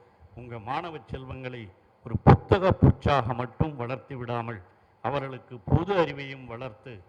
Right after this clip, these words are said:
வரலாற்று சிந்தனைகளையும் உருவாக்கி அவர்களை எதிர்காலத்திற்கு நீங்கள் தயார்படுத்த வேண்டும். இந்த வருகிற படிக்கிற மாணவ செல்வங்கள் இவர்களெல்லாம் படித்து பட்டம் பெற்று செல்லுகிறவர்கள். நீங்களும் போய் பள்ளிக்கூடத்திலே பணியாற்றுவீர்கள் ஆசிரியர்களாக,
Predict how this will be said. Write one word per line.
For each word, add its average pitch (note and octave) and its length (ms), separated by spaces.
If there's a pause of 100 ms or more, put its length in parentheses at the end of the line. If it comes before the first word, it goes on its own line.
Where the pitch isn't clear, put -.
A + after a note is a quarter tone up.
(260)
வரலாற்று E3+ 580
சிந்தனைகளையும் D3 840
உருவாக்கி B2 720 (340)
அவர்களை B2 540 (300)
எதிர்காலத்திற்கு D3+ 840
நீங்கள் A#2+ 360
தயார்படுத்த B2+ 680
வேண்டும். C3 480 (360)
இந்த A#2 160
வருகிற C#3+ 520
படிக்கிற D#3+ 480
மாணவ B2+ 340
செல்வங்கள் A2 420
இவர்களெல்லாம் B2+ 580
படித்து C#3 400
பட்டம் D3 400
பெற்று C#3 240 (100)
செல்லுகிறவர்கள். B2+ 640 (420)
நீங்களும் F3 520
போய் D#3+ 320
பள்ளிக்கூடத்திலே D3+ 800
பணியாற்றுவீர்கள் B2 880
ஆசிரியர்களாக, A#2 880